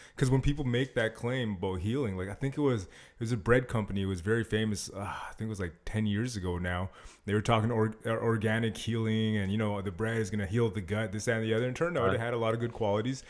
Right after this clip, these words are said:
Speaker 1: but they made a claim. And if you make a
Speaker 2: Yeah.
Speaker 1: claim in certain states, it was jail time, <laughs> you know, so they were like,
Speaker 2: <laughs>
Speaker 1: "All right, off to jail you go."
Speaker 2: Yeah, the, so we don't wanna make any false claims. And, and hon-, honestly, doctors, re-, we're not,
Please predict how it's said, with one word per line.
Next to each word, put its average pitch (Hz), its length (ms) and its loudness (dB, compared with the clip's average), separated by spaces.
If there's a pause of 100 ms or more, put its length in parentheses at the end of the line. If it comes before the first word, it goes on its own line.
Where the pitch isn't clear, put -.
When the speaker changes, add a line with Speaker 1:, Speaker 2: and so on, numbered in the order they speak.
(160)
Speaker 1:
but 101 140 -8
they 95 120 0
made 95 220 0
a 82 40 -4
claim. 92 540 -4 (200)
And 85 100 -10
if 82 140 -10
you 95 80 -4
make 120 240 0
a 143 40 -8
Speaker 2:
Yeah. - 80 -6
Speaker 1:
claim 127 420 2
in 104 100 0
certain 107 320 0
states, 120 580 2 (480)
it 98 100 -2
was 110 140 2
jail 123 240 6
time, 95 340 0
<laughs> - 300 12
you 208 100 12 (120)
know, 156 240 12
so 143 200 6
they 123 100 8
were 131 100 10
like, 120 160 8
Speaker 2:
<laughs> 127 40 8
Speaker 1:
"All 135 120 6
right, 123 180 4
off 120 220 2
to 127 80 -6
jail 120 260 2
you 113 120 -4
go." 110 360 2 (1200)
Speaker 2:
Yeah, 117 280 8
the, 117 240 8 (460)
so 135 260 8
we 131 380 6
don't 143 140 10
wanna 139 160 10
make 123 200 6
any 113 160 4
false 101 340 2
claims. 87 360 0
And, 156 260 6 (120)
and 165 120 8
hon-, 190 220 10
honestly, 151 400 4
doctors, 131 500 2
re-, 139 160 4
we're 127 140 4
not, 147 260 4